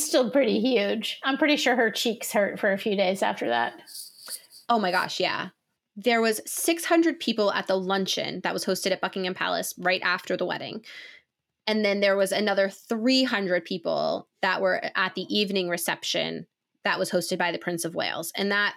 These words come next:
Speaker 2: three hundred person evening reception was much more probably what we are familiar with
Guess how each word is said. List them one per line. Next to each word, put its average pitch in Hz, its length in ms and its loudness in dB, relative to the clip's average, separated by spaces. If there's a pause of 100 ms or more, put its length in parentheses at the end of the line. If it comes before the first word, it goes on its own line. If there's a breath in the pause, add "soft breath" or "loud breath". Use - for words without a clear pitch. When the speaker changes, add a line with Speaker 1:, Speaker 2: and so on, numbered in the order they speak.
Speaker 2:
three 208 160 0
hundred 185 280 -2
person 185 500 0 (420 loud breath)
evening 226 300 2
reception 180 460 -2
was 190 140 2
much 214 220 0
more 214 300 2 (720)
probably 202 320 4
what 180 220 4
we 202 480 4
are 170 160 4
familiar 175 520 2
with 170 300 0